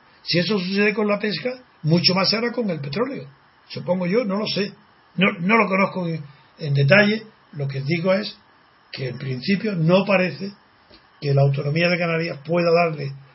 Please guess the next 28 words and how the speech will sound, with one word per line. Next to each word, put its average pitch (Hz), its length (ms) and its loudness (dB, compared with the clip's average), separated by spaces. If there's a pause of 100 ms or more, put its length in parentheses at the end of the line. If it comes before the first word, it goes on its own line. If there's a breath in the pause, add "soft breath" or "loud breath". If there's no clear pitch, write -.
(120 loud breath)
facultades 139 840 -2
al 143 160 -4
gobierno 160 480 0
autónomo 156 460 -4
de 165 100 -2
Canarias 147 400 -2 (420 soft breath)
para 143 220 -6
acordar 147 480 2
por - 140 -8
sí 160 160 -4
solo 165 240 -2
y 139 120 0
en 131 120 0
contra 160 360 -4
del 143 160 -4
gobierno 156 300 -4
de 143 80 -6
España 143 380 -6 (480 soft breath)
la 143 280 -4
apertura 156 500 -4
o 165 80 -2
la 143 140 -8
concesión 160 680 -4 (340 soft breath)
de 147 340 -6 (340)
explotaciones 143 840 -4
de 151 100 -6
investigación 139 760 -4
petrolífera 147 680 -6